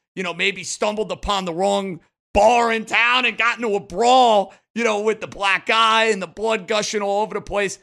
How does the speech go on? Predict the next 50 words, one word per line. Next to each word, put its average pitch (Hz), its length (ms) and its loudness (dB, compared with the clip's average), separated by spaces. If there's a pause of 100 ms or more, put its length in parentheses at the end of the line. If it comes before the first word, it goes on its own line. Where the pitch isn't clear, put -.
(200)
Kind 262 180 0
of 233 60 0
symbolized 196 560 -2
Jeter 160 420 -6 (220)
being 185 200 -6 (100)
all 202 300 2
in, 185 120 -4
doing 175 280 -6
whatever 165 420 -4
it 143 100 -16
takes 170 280 -6
to 170 60 -16
go 156 220 -6
and 143 140 -12
win 160 180 -8
for - 180 -10
his 143 120 -10
particular 151 520 -6
team. 143 420 -2 (460)
And 151 140 0
that 156 140 -2
game 160 160 -4
was 139 120 -12
bonkers. 156 480 -8
My 127 140 -8
guy 131 180 -4
John 120 220 -6
Flaherty 143 340 -4
with 131 180 -6
the 120 80 -8
walk-off 120 420 -8
hit 135 160 -6
against 120 280 -14
Curtis 127 320 -10
Leskanic. 196 580 -2 (300)
So 196 380 2 (180)
I'm 220 100 -6
going 294 220 0
with 302 140 -6
that, 285 280 0 (160)
Mister 170 220 -10
Barrett, 143 440 0
as 147 140 -2
number 151 200 -2
two. 120 220 -4
Jeter 151 340 -6
diving 135 320 -4
into 117 140 -12
the 110 40 -16
stands. 92 540 -16